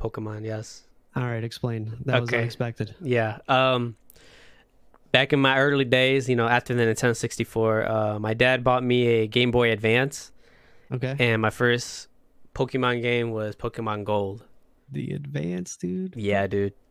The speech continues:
Speaker 1: I even had to buy, I remember, like,
Speaker 2: <sighs>
Speaker 1: playing that on the bus ride to school, and I had to buy, like, the light, the U S B light that
Speaker 2: Yeah.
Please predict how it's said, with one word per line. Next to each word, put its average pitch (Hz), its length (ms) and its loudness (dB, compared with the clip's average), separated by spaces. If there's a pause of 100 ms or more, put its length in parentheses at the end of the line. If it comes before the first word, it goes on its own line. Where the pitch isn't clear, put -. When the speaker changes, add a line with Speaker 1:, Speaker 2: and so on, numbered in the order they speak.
(140)
Speaker 1:
I 120 120 2
even 120 140 2
had 120 120 0
to 117 80 0
buy, 113 180 2
I 113 60 -2
remember, 135 300 2
like, 120 180 0 (120)
Speaker 2:
<sighs> 147 120 -8
Speaker 1:
playing 135 360 2
that 135 280 2 (1080)
on 127 120 2
the 117 60 0
bus 127 320 0
ride 127 200 2
to 113 80 -6
school, 135 540 0
and 120 100 -2
I 113 40 2
had 131 120 2
to 123 80 2
buy, 120 260 2
like, 113 240 -4
the 113 80 -6
light, 113 380 0 (200)
the 120 80 -6
U 117 140 -2
S 113 120 0
B 120 160 -2
light 107 260 -4
that 107 180 -10
Speaker 2:
Yeah. 185 300 -4